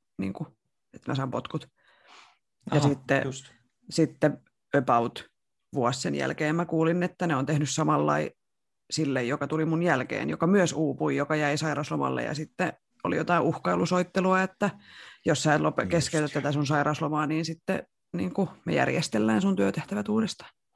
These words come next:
Speaker 1: Niin tota, <laughs> se on ollut yksi semmonen, että miksi mä haluan olla yrittäjä. Että <laughs>
Speaker 2: Ja siis, ja siis tossa, niinku, täytyy sanoa, niinku, että toi on, niinku, siis, äh, tavallaan, niinku, tällä jälkikäteen, niinku,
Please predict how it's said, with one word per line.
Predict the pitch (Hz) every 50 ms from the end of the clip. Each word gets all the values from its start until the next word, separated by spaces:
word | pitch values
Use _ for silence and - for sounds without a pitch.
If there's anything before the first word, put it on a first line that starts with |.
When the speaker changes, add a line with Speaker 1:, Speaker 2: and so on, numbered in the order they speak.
| _ - - - - - - - - - _ _ -
Speaker 1:
Niin | - - - 143
tota, | - - 180 - 190 160 151 - - 180 - - - - - - - - -
<laughs> | 233 220 - - - - - - - - - - -
se | - - 208
on | 196 190
ollut | 185 180 185 190
yksi | 190 190 - -
semmonen, | 208 180 175 170 165 165 160
että | -
miksi | 160 160 139 143
mä | 160
haluan | 147 151 151 151 151 147
olla | 151 151
yrittäjä. | - - 147 147 147 - _ - 165 170 185 208 - - _ _ _
Että | - - - _ - - - - 622 587
<laughs> | 269 240 539
Speaker 2:
Ja | 554 -
siis, | - 135 135 131 135 - - -
ja | - 123 127
siis | 135 139 135
tossa, | 135 156 160 - 175
niinku, | 160 160 147 143 139
täytyy | 135 147 151 156 156
sanoa, | 156 175 170 170
niinku, | 160 147 131 127
että | 131 139 123
toi | 127 135 139 139
on, | 135
niinku, | 127 123 117 113 - - - - -
siis, | - - 120 113 - - - - - - - -
äh, | - - - _ - -
tavallaan, | 131 131 135 143 147 147 135 120
niinku, | 117 110 104 104 101 95 - - - - - _ _ _ _ _ _ _ _ _ _ _ _ - - _ _ _ _ _ _ _ _ _ - -
tällä | 131 123 120 117 113
jälkikäteen, | 113 110 113 117 113 113 - 101 92 90 85 85 80 71
niinku, | 82 82 80 92